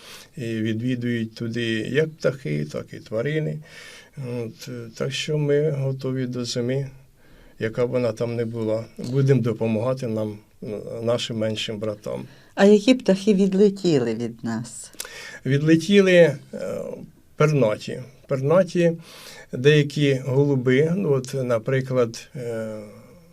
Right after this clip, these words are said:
Speaker 1: голуб синяк залишився, а горлиця звичайна, вона тендітна, е,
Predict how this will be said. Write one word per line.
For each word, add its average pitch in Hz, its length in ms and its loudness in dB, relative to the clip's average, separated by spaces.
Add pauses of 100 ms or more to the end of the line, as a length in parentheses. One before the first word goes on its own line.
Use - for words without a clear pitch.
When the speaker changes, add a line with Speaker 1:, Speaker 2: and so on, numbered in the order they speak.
(200)
Speaker 1:
голуб 131 480 2
синяк 120 400 2
залишився, 143 760 2 (520)
а 123 460 2
горлиця 127 640 2
звичайна, 131 640 2
вона 123 260 4
тендітна, 160 800 -2 (420)
е, 120 200 -2